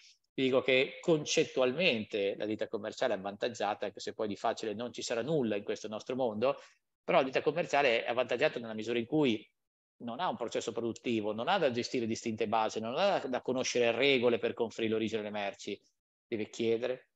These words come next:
pretendere, ottenere, conservare, rinnovare dichiarazioni che provengono dal parco fornitori. Io ve lo dico, forse in un secondo vi ho fatto questa affermazione, ma questa comunque può essere un'attività di anni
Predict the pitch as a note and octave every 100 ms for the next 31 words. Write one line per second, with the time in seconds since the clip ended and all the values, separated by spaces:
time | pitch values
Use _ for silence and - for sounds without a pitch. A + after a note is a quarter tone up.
0 | - A2+ - A2 A2 A#2 B2+ B2+ _ -
1 | C3 - A#2 A2+ A2 A2+ B2+ - - D#3+
2 | C#3 B2+ A#2 A2+ G#2+ A#2 C3+ - D3+ F#3+
3 | D3 D3 B2+ A#2+ B2+ C#3 C3+ C3 D3 C#3+
4 | - D3+ D3+ D3+ C#3+ C3+ A2+ A#2 B2 A2+
5 | G2+ - - G2 F#2 B2 G#2+ F#2+ F2 _
6 | _ _ _ _ _ _ - G#2 G2+ G#2+
7 | - G#2 - - A#2 - A2 G#2 G#2+ A#2+
8 | A#2 - - D#3+ A#2+ A2 A2 - A#2+ A#2
9 | A#2 A#2 - A#2+ C#3 - G2+ F2+ G#2 A2
10 | - _ _ A2+ A#2 B2+ A2 A2 A2 A#2
11 | A2 - G#2 G#2 G#2 A2 G#2+ C3 A#2+ A2
12 | A2+ G#2